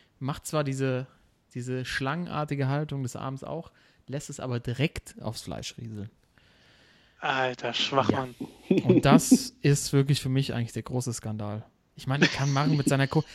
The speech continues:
Speaker 1: ich meine, das ist sein Geld, der kann damit machen, was er will. Er gibt halt ein bisschen
Speaker 2: Echt so, ne?
Speaker 1: an über Social Media so, aber ey,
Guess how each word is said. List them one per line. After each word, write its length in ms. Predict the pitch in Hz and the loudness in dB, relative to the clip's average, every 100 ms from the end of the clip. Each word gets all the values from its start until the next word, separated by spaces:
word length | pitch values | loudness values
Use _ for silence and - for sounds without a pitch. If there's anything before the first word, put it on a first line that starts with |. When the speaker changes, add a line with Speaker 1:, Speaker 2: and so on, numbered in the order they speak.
| 233 - | -2 2
Speaker 1:
ich 80 | 143 | 4
meine, 160 | 202 | 6
das 80 | 185 | 6
ist 20 | 151 | 4
sein 180 | 180 | 4
Geld, 260 | 156 175 180 | 6 4 4
der 60 | 143 | 2
kann 120 | 147 | 2
damit 200 | 160 156 | 2 2
machen, 200 | 156 160 | 0 0
was 140 | 147 139 | 0 2
er 100 | 131 | 2
will. 180 | 156 | 2
Er 60 | 151 | 2
gibt 200 | 143 - | -2 2
halt 120 | 143 147 | 4 4
ein 40 | |
bisschen 180 | 151 - | 6 6
Speaker 2:
Echt 100 | 135 | 8
so, 100 | 151 | 8
ne? 60 | 165 | 8
Speaker 1:
an 140 | 160 | 4
über 180 | 151 135 | 4 2
Social 300 | - 156 139 | 4 0 0
Media 300 | 151 160 143 | 2 4 4
so, 160 | 139 127 | 4 4
aber 260 | 127 127 - - - - - - - _ _ | 4 4 0 -12 -20 -20 -20 -20 -20 _ _
ey, 260 | 120 151 | 2 4